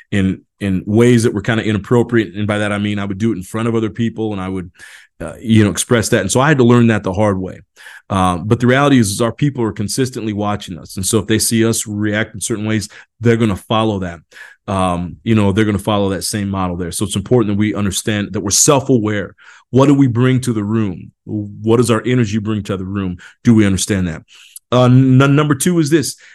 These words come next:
the ability to garner credibility. Okay. The ability to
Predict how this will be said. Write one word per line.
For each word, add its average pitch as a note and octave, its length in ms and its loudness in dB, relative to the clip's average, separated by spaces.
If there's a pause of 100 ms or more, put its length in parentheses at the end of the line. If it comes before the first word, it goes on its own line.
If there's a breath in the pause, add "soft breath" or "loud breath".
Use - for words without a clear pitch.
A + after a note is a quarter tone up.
(100 loud breath)
the C3+ 60 2
ability D#3+ 460 2
to B2+ 140 -4
garner C3+ 460 -2
credibility. C#3+ 840 0 (1000)
Okay. B2+ 380 -6 (400 soft breath)
The A#2+ 80 2
ability C#3 380 4
to G#2+ 240 -6